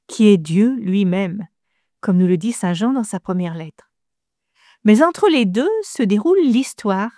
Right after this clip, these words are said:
et cette histoire est marquée par un conflit entre la lumière et les ténèbres.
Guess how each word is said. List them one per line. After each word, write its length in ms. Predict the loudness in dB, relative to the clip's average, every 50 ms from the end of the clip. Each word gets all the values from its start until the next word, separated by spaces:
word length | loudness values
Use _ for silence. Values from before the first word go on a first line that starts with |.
| _ -10
et 100 | -8 -8
cette 260 | -6 -4 -4 -4 -2 -2
histoire 460 | -4 -4 -4 -4 -2 -2 -2 -2 -2
est 80 | -2
marquée 360 | -2 -2 -2 -4 -6 -8 -8 -6
par 200 | -6 -6 -4 -2
un 100 | -4 -4
conflit 640 | -4 -6 -6 -6 -6 -6 -8 -6 -6 -6 -6 -6 _ _ _ _ _ _ _ -6
entre 400 | -4 -4 -4 -4 -4 -4 -4 -4 -4
la 260 | -4 -2 -2 -2 -2
lumière 520 | -2 -2 0 0 0 0 -2 -4 -6 -8 -10 -10 -6 -4
et 100 | -2 -2
les 140 | -2 -4
ténèbres. 480 | -4 -4 -4 -4 -4 -6 -8 -10 -12 -14